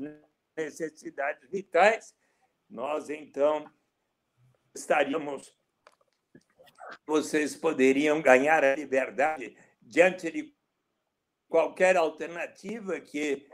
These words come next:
surja à frente, mas ferir a sua dignidade, colocar sua vida e saúde em, em risco, vocês poderão dizer:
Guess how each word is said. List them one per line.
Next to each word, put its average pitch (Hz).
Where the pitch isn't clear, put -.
surja 156
à -
frente, 170
mas 139
ferir 165
a 147
sua 156
dignidade, 139
colocar 151
sua 156
vida 160
e 143
saúde 151
em, 143
em 147
risco, 208
vocês -
poderão 143
dizer: 135